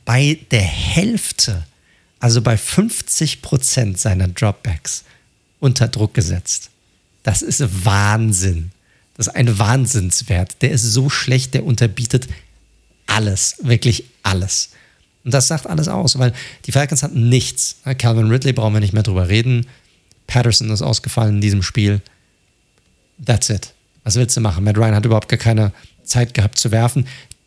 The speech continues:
Die Falcons hatten selbst schon in dem Spiel probiert, auf ein Kurzpassspiel umzustellen.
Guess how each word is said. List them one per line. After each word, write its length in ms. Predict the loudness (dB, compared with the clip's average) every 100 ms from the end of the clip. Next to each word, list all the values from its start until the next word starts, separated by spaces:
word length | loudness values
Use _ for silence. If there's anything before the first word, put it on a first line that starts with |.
| _ _ -6
Die 80 | -2
Falcons 440 | 0 0 0 -2
hatten 240 | -2 -2
selbst 340 | 0 0 0 -2
schon 160 | -2
in 120 | 0 2
dem 100 | 0
Spiel 300 | -2 -2 -2
probiert, 880 | -4 -6 -4 -2 2 2 -2 -10 _ _ _ -4
auf 120 | 0
ein 140 | 0
Kurzpassspiel 800 | 0 0 0 0 -2 -2 -2 -2
umzustellen. 720 | 0 0 -2 -2 0 0 0